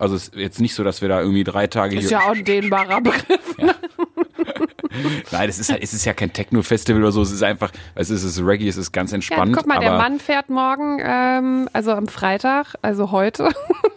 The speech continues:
Speaker 2: <laughs> nach Amsterdam auf ein Techno-Festival.
Speaker 1: Boah. Ja, da möchte ich mal bitte dann nächste Woche hören, wie lange er davon was
Speaker 2: Der
Speaker 1: hatte.
Speaker 2: hat Montag noch frei und muss Dienstag, glaub ich, wieder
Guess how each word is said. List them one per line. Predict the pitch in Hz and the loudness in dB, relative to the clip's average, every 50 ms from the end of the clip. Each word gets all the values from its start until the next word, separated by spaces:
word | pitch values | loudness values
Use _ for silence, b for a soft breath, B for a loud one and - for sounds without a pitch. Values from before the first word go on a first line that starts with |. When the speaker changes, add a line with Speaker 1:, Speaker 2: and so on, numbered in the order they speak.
| - 392 | 2 0
Speaker 2:
<laughs> | 370 - - - - - - - - - - - | 0 0 -2 -10 -18 -14 -14 -14 -14 -14 -4 -2
nach | 233 226 - | 0 0 0
Amsterdam | 156 240 247 - - 247 254 262 254 | 0 -2 0 0 0 2 2 2 0
auf | - - 196 - | 0 -2 -4 -4
ein | 196 180 | -6 -4
Techno-Festival. | - - 202 - - - 170 165 - - 156 135 95 - - - 147 147 139 147 151 170 175 | 0 0 0 0 0 0 0 0 0 0 -2 0 2 2 2 2 0 -2 -4 -4 -4 -6 -8
Speaker 1:
Boah. | - _ _ _ _ _ _ _ _ - | -12 _ _ _ _ _ _ _ _ -12
Ja, | 85 - - _ _ _ _ _ | -10 -10 -10 _ _ _ _ _
da | - - 101 | -4 0 2
möchte | 110 127 139 131 147 139 | 4 4 2 2 0 -4
ich | 117 123 | -2 0
mal | 123 127 123 | 0 2 2
bitte | 117 120 - 127 117 | 2 0 -2 -2 0
dann | 101 107 107 107 101 95 | 2 2 2 2 2 2
nächste | 107 113 139 - - 135 123 | 2 2 2 0 0 0 0
Woche | 135 123 123 120 | 2 2 4 4
hören, | 120 127 135 131 135 123 98 95 | 6 6 6 6 6 4 4 2
wie | 110 117 123 123 - | 2 4 4 4 4
lange | - 107 107 107 110 113 101 | 4 2 2 2 4 2 2
er | 90 104 | 0 0
davon | 85 95 90 92 - 92 82 80 | 0 0 -2 -2 -2 -6 -6 -4
was | - 190 | 0 0
Speaker 2:
Der | 208 196 | 2 2
Speaker 1:
hatte. | 214 240 | 2 0
Speaker 2:
hat | - - | 0 0
Montag | 220 208 208 208 233 269 285 - 302 269 254 - 233 | 0 2 2 2 2 2 2 2 0 0 -2 -2 -4
noch | 220 208 - - | -6 -6 -8 -12
frei | - - 196 175 165 160 175 220 247 | -14 -8 -4 -2 -2 0 0 0 -2
und | 247 220 | -2 -2
muss | 208 208 202 - | -4 -4 -4 -4
Dienstag, | - 208 220 220 - 220 - | -2 -2 -2 -2 -4 -8 -6
glaub | - 196 196 190 | -4 -2 -2 -2
ich, | 196 190 - - | -4 -6 -8 -4
wieder | 185 175 | -2 -2